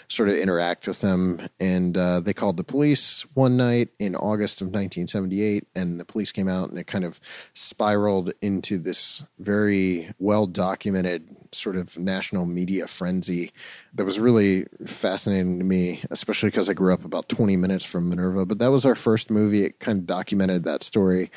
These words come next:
Um, the next movie we made was The Beast of Whitehall, which is about a series of sightings that took place in Whitehall, New York, which is a tiny town at the base of the Adirondack Mountains in upstate New York back in nineteen seventy-six that involved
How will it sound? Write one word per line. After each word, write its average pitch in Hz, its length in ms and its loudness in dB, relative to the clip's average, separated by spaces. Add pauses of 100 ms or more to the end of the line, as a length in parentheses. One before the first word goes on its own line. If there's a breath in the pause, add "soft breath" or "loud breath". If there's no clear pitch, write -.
(420 loud breath)
Um, 98 360 2
the 98 120 2
next 101 480 0
movie 123 220 4
we 113 180 6
made 104 260 2
was 101 200 -2
The - 60 -10
Beast 101 280 -4
of 92 80 -2
Whitehall, 104 440 2
which 92 320 -4 (120)
is 101 100 0
about 92 420 -2 (480 loud breath)
a 95 460 2
series 113 580 0
of 104 80 -2
sightings 98 380 0
that 90 160 -6
took 101 160 -4
place 95 300 -2
in 90 160 -4
Whitehall, 98 380 2
New 92 120 2
York, 92 480 -2
which - 180 -4
is 98 140 -2
a 90 140 -2
tiny 123 480 0
town 101 340 0
at 90 120 -4
the - 60 -10
base 92 320 -4
of 104 60 -2
the 90 140 0
Adirondack 90 580 -2
Mountains 92 540 -2
in 87 100 -2
upstate 80 400 -6
New 78 120 -6
York 117 460 -2 (380 loud breath)
back 104 300 -2
in 95 100 2
nineteen 98 340 0
seventy-six 95 920 -2
that 98 100 -2
involved 90 680 -2